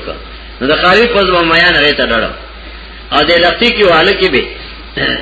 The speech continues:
چې میان باندې تلل نو ټوي ورته. نو میان به بند شو. نو دې تار پرل به هغه نیول. خلک ډېر ډېر شي. یو ډله وه چې دا کار یې کو. ا دویمه ډله شیخان دا کار یې نه کو، غلي کېناسته.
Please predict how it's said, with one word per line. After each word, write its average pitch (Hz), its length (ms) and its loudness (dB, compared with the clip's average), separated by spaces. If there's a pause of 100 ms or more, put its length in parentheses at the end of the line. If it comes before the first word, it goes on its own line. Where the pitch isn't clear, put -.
(160)
چې 160 80 0
میان 190 360 2
باندې 196 200 2
تلل 208 260 4 (240)
نو 156 220 -2
ټوي 131 260 2
ورته. 98 300 -2 (460)
نو 127 60 0
میان 165 280 2
به 156 80 2
بند 156 240 0
شو. 127 140 -6 (880)
نو 127 120 0
دې 170 120 4 (100)
تار 214 240 4
پرل 180 300 2
به 175 160 4 (840)
هغه 139 260 2
نیول. 120 280 2 (760)
خلک 185 240 2
ډېر 151 340 2
ډېر 139 200 2
شي. 82 180 -4 (800)
یو 180 260 4
ډله 208 280 4
وه 214 120 4
چې 185 140 0
دا 160 160 4
کار 160 240 2
یې 123 160 2
کو. 87 100 -4 (600)
ا 139 100 0
دویمه 214 360 4
ډله 214 300 4
شیخان 190 540 2
دا 143 160 4
کار 170 220 2
یې 175 100 2
نه 185 80 2
کو، 175 140 -2
غلي 139 240 0
کېناسته. 101 480 -4